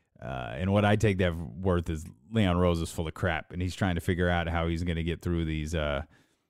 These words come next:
uh, next few months and perhaps the next year, uh, through this, you know, coronavirus stuff and how he's gonna navigate all of this and how they're gonna navigate the offseason. It's like, well,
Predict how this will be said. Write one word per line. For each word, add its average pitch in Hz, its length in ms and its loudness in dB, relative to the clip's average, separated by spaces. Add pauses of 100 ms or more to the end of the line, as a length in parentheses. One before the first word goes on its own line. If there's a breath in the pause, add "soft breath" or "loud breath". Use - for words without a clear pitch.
(320 soft breath)
uh, 50 280 -12 (220)
next 92 360 2
few 90 200 2
months 87 340 4
and 80 100 -4
perhaps 87 340 2
the 87 80 0
next 82 300 -2
year, 82 460 0
uh, 78 240 -4 (380)
through 87 180 -2
this, 82 320 -2
you 85 120 -4
know, 76 100 -4
coronavirus 82 800 2
stuff - 380 -2
and 85 80 0
how 82 180 0
he's 85 180 0
gonna 82 200 -2
navigate 82 500 0
all 80 180 -2
of 78 80 -4
this 85 280 0
and 87 80 -2
how 87 120 0
they're 85 160 0
gonna 82 180 -4
navigate 85 460 -2
the 82 100 -4
offseason. 82 680 -2
It's 78 140 -8
like, 69 160 -6
well, 113 360 2